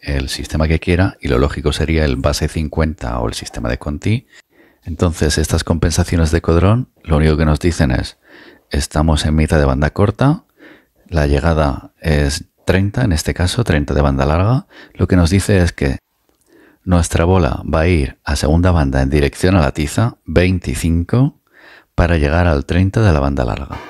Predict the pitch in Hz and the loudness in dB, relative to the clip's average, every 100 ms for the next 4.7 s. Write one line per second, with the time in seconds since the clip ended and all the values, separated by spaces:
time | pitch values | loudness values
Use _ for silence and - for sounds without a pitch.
0 | - - - - - - - 73 69 69 | -20 -20 -20 -20 -14 -14 -4 -2 -2 -2
1 | 67 65 - - 80 85 80 73 82 85 | -2 -2 -2 -2 0 0 2 2 2 0
2 | - 95 85 71 71 67 65 67 80 78 | -2 -2 0 0 0 0 0 -2 0 2
3 | 73 64 - 82 - 85 117 - - 78 | 2 0 -2 -2 0 2 2 0 -6 -4
4 | 69 65 - 65 60 - - | -2 -2 -4 -6 -6 -10 -20